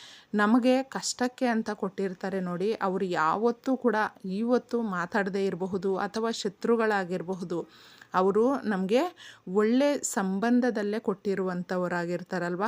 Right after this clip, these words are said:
ಅದನ್ನ ನೆನ್ಪಲ್ಲಿಟ್ಕೊಂಡು ಸಾಲವನ್ನ ತೀರಿಸಿ, ಈ ಮುಹೂರ್ತದಲ್ಲಿ ಬೇಗ ಸಾಲವನ್ನ ವಾಪಸ್ ಕೊಡ್ತೀರಾ. ಮತ್ತೆ ಸಾಲ ತಿ-, ಪದೇ ಪದೇ ಮಾಡ್ಕೊಳ್ಳುವ ಒಂದು ಕಷ್ಟ ಬರೋದಿಲ್ಲ.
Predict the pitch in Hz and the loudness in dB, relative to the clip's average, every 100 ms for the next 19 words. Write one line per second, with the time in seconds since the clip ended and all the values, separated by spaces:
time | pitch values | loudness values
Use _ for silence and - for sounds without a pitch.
0 | 226 190 170 185 190 185 170 214 233 269 | -4 -6 -4 -4 -4 -4 0 0 4 4
1 | 262 233 - 202 202 233 190 170 180 180 | 4 0 -2 -4 -4 -2 -2 0 -2 -2
2 | 180 180 185 220 233 254 - 202 175 185 | -4 -6 -6 -2 -2 -2 -4 -4 -4 -6
3 | 180 190 - 185 180 190 226 - - - | -6 -6 -4 -2 -2 -4 -6 -10 -20 -20
4 | - - 175 214 247 277 262 - - 185 | -18 -4 4 6 6 6 0 -2 -4 -2
5 | 175 185 185 185 202 185 175 165 - 220 | -2 -2 -4 -4 -6 -4 -4 -4 -4 -6
6 | - 202 175 202 180 180 - 185 185 _ | -2 -2 -2 -2 -2 -4 -4 -4 -6 _
7 | 214 208 233 - - - - 190 180 226 | -4 -4 -6 -14 -20 -8 0 2 2 2
8 | 226 - _ _ - - 208 190 175 175 | 0 -2 _ _ -14 -2 2 2 0 -6
9 | 156 208 180 226 220 185 190 170 175 190 | -6 -4 -2 -2 -2 -2 -2 -2 -4 -2
10 | 180 180 233 269 - 185 175 202 294 - | -2 0 0 0 -2 -4 -2 -2 -2 -6
11 | 175 - 185 165 156 170 180 226 220 196 | -6 -4 -4 -4 -4 -2 0 2 2 2